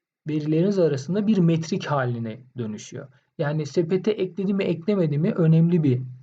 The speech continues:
parametre, dikkate alınması gereken bir parametre. Kart sayfasına geldi mi gelmedi mi ya da satın almayı yaptı mı yapmadı mı gibi metrikler aslında sizin reklam açısından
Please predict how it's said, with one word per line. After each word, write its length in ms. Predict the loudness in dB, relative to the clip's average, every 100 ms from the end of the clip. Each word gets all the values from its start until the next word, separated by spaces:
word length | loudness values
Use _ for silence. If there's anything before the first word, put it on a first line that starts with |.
| -2
parametre, 720 | 0 2 0 -4 -4 -4 -4 _ -6
dikkate 380 | -2 -2 0
alınması 480 | -2 -2 -2 -2 -2
gereken 480 | -4 -2 -2 -4 -4
bir 60 | -6
parametre. 680 | -4 -2 -2 -4 -4 -6 -6 _ _ _ _
Kart 380 | -2 -2 -4 -6
sayfasına 600 | -2 -2 -2 -6 -2 0
geldi 380 | 0 0 0
mi 100 | 0
gelmedi 520 | 2 2 0 0 -2 -2
mi 160 | 0
ya 140 | 2 2
da 100 | 0
satın 320 | -4 -4 0
almayı 460 | 0 2 2 0 -2 -14 _ -4
yaptı 400 | -2 -2 -2 0
mı 80 | 2
yapmadı 460 | 2 0 -2 0
mı 100 | 0
gibi 420 | 0 0 2 0 -2 -14 _ _ _ _ _ _ _ _ -2
metrikler 680 | 0 -2 -6 -2 0 0 -4 _ _
aslında 480 | -4 -4 0 0 0
sizin 300 | 2 2 2
reklam 540 | 0 0 0 0 -2 _ _
açısından 720 | -8 -8 -8 -6 -2 0 -2